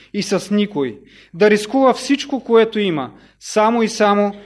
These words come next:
да спаси колкото е възможно повече от тях. Методите, които преди е използвал, за да печели,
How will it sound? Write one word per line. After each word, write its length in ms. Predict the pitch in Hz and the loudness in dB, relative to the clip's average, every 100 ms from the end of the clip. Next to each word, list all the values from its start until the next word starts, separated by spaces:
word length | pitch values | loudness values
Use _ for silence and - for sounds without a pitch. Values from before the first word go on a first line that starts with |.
| - | -12
да 140 | 170 175 | -4 -4
спаси 400 | - 180 - 190 | -4 -8 -6 -4
колкото 480 | 196 214 220 220 202 | 0 0 0 -4 -2
е 100 | 180 | -2
възможно 540 | 170 170 175 170 170 | -2 -2 -2 -2 -6
повече 440 | 170 165 156 - | -2 -2 -2 -4
от 200 | 151 147 | -6 -6
тях. 280 | 160 135 - _ - - 196 | -6 -6 -8 _ -20 -10 -2
Методите, 680 | 220 269 277 240 226 226 | 2 2 0 -4 -2 -4
които 360 | 226 226 240 190 | -2 -6 -6 -6
преди 260 | 190 180 | -6 -2
е 100 | 220 | 0
използвал, 560 | 202 - 208 208 202 202 | 0 -2 -2 -2 0 -4
за 160 | 175 175 | -4 -4
да 160 | 170 | -4
печели, 600 | 165 147 202 196 139 104 | -6 -4 0 0 -2 -8